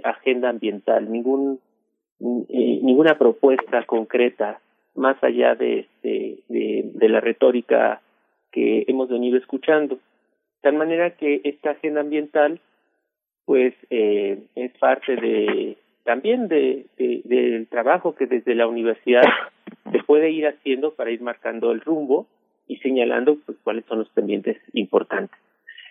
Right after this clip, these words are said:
Eh, yo creo que ha habido avances en la Secretaría de Medio Ambiente. Eh, re-, recientemente se aprobó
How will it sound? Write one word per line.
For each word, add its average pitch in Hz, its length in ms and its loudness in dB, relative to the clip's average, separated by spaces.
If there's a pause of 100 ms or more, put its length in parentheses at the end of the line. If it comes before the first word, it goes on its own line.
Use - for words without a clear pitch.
(200)
Eh, 220 680 4 (320)
yo 180 220 2
creo 196 200 0
que 196 340 2 (140)
ha 147 80 -6
habido 185 420 0
avances 170 520 -4
en 156 120 -8
la 131 80 -8
Secretaría 127 440 -6
de 143 60 0
Medio 135 260 -4
Ambiente. 123 480 -2 (220)
Eh, 110 480 -2 (220)
re-, 101 220 -4 (300)
recientemente 120 1400 0
se - 100 -6
aprobó 127 680 4